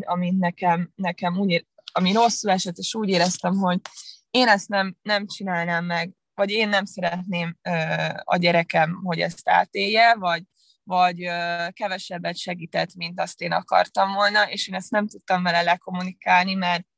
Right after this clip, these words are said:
mert nem tudtam, és mondjuk vártam volna, hogy észrevegye, és nem vette észre. Ö, akkor is, tehát, hogy,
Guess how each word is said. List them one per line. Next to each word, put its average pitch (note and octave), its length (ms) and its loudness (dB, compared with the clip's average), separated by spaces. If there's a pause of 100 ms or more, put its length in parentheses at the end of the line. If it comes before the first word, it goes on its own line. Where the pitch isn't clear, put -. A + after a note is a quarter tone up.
(240)
mert G#3 200 2
nem F#3+ 200 2
tudtam, F3 360 -8
és F3+ 200 -8
mondjuk F3 260 -4
vártam F3 440 4
volna, D#3 200 0
hogy D#3 100 0
észrevegye, D#3+ 560 -2
és E3 140 -4
nem E3+ 200 0
vette A#3 380 2
észre. C4 460 0 (600)
Ö, G#3+ 220 2
akkor - 420 2
is, - 300 -14 (260)
tehát, A3 300 -12
hogy, A3 80 -14